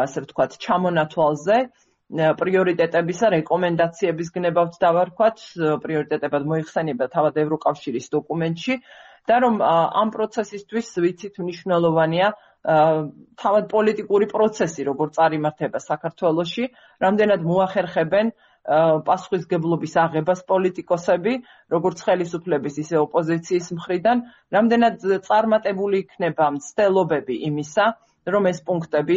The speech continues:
შესრულდეს. ეს არის უმნიშვნელოვანესი იმ შედეგის მისაღებად, რომელიც სჭირდება ქვეყანას და რაც, ა, გულისხმობს ევროკავშირის,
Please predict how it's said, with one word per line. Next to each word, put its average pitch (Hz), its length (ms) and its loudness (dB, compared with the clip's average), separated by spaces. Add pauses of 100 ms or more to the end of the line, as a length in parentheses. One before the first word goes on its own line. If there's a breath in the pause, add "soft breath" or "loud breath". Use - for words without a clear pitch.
(140)
შესრულდეს. 160 800 -4 (400 soft breath)
ეს - 180 -6
არის 165 240 0
უმნიშვნელოვანესი 196 1080 0 (420)
იმ 202 140 2
შედეგის 180 580 0
მისაღებად, 175 600 0
რომელიც 156 400 -4
სჭირდება 165 600 -2
ქვეყანას 196 560 0 (420 soft breath)
და 208 100 4
რაც, 190 260 2 (100)
ა, 170 200 2
გულისხმობს 175 720 -2
ევროკავშირის, 165 800 -2